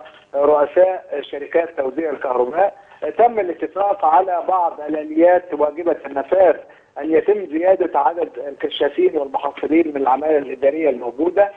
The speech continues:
أن يتم تخصيص خطوط سير وأعداد محددة من العدادات لهؤلاء الكشافين مع رقابة صارمة على أدائهم وتطبيق مبدأ الثواب والعقاب،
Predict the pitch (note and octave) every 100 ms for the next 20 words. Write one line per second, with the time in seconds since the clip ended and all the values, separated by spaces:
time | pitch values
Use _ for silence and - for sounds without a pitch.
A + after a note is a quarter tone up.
0 | - _ C#3+ D3 D3 F#3+ G#3 E3+ - A#2+
1 | - G#3+ A3+ - - - - _ - -
2 | A#3 A3 - - G3+ F3+ D3+ C#3 D3+ D3
3 | - G#3 A3 G#3 E3+ D3 - F3+ E3+ D3
4 | F3+ E3+ C#3+ - D3+ F3 E3+ D#3 C#3+ D3+
5 | D#3 E3+ D#3 C#3+ - D3 - F#3 D3+ -
6 | - - D3 D3+ D3+ F#3 F3+ D#3 - D3+
7 | F#3 F3 D3 D3 C#3+ D3 F3+ D3 C#3 -
8 | - - C#3 D3+ C#3 E3+ F#3 - F3 D#3
9 | D3+ C3+ C#3+ E3 F3 D3+ C3+ C3+ - F3
10 | G#3